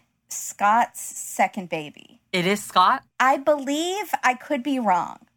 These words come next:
Speaker 2: Okay.
Speaker 1: I'm not one hundred percent sure about
Speaker 2: We
Speaker 1: this,
Speaker 2: are
Speaker 1: but I
Speaker 2: led to believe that it's
Speaker 1: We are
Speaker 2: Scott's.
Speaker 1: led to believe that it's Scott's. Uh, someone on Twitter said it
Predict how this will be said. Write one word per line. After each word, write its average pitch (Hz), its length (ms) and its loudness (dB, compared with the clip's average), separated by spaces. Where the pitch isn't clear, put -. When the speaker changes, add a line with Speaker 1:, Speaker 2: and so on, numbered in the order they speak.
Speaker 2:
Okay. - 300 -8
Speaker 1:
I'm 240 200 4
not 262 240 2
one 262 140 2
hundred 220 260 0
percent 196 340 -4
sure 180 160 -4
about 170 180 2
Speaker 2:
We 214 100 4
Speaker 1:
this, 247 100 6
Speaker 2:
are 233 80 4
Speaker 1:
but 190 80 -2
I 196 40 6
Speaker 2:
led 208 200 2
to 208 120 0
believe 170 420 -2
that 147 160 -2
it's - 380 -10
Speaker 1:
We 247 140 4
are 254 60 4
Speaker 2:
Scott's. 247 100 0
Speaker 1:
led 233 240 4
to 311 100 -2
believe 226 340 -2
that 233 140 0
it's 233 200 -4
Scott's. 240 440 2
Uh, - 80 0
someone 254 360 0
on 247 80 2
Twitter 233 340 -2
said 220 240 2
it - 120 -12